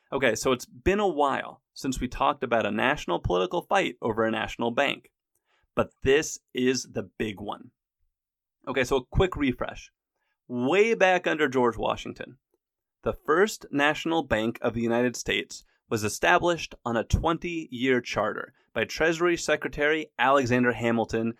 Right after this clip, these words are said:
and a political deal with Secretary of State Thomas Jefferson. Jefferson's party, the Jeffersonian Republicans, they hated the bank. And twenty years later, Jefferson's disciple, President James Madison, allowed the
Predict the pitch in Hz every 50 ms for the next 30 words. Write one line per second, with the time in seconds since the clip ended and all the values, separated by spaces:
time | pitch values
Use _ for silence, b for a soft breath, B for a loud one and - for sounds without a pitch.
0 | b b - 139 143 139 - - 170 190 214 208 - - 127 104 107 107 - -
1 | - _ _ _ _ _ - 120 113 - - 131 123 - 127 - - 143 143 143
2 | - - - 151 151 160 - _ - - 131 127 127 120 - - - 107 - -
3 | 104 - - - - _ _ _ _ _ _ _ _ _ _ _ _ _ _ _
4 | - - 190 226 226 262 220 - 233 226 - - - 208 254 185 151 - - -
5 | _ _ _ - - 113 117 127 135 - 151 135 - 156 156 156 151 147 147 143
6 | 160 160 160 175 165 - 180 185 190 185 - - _ _ _ _ _ _ _ -
7 | - 131 143 147 143 - - - - - - - 156 160 175 180 175 143 120 98
8 | 90 - - _ _ 82 107 98 92 110 117 113 - - _ _ _ _ _ _
9 | _ _ _ _ - 107 110 107 - - 143 147 151 151 156 165 156 135 170 196
10 | 226 226 160 113 - - _ _ _ _ _ _ - - 127 123 - 135 127 -
11 | 135 139 135 131 - 147 135 - - 127 117 - - - - - - _ _ -
12 | - 117 123 113 123 135 139 139 156 151 160 139 139 160 165 190 175 147 - -
13 | - - - _ _ _ _ _ _ - - 113 117 127 139 147 135 117 113